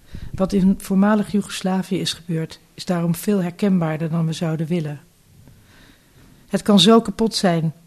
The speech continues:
zegt ook Jasenko, de historicus die we in Sarajevo spraken.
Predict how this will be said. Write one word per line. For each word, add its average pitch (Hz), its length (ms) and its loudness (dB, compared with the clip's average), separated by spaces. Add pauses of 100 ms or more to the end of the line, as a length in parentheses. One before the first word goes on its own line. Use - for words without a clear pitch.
zegt - 300 -4
ook 170 140 0
Jasenko, 165 640 -2 (360)
de 180 100 0
historicus 208 800 2
die 196 120 0
we 175 120 0
in 170 100 0
Sarajevo 175 640 0
spraken. 143 580 -8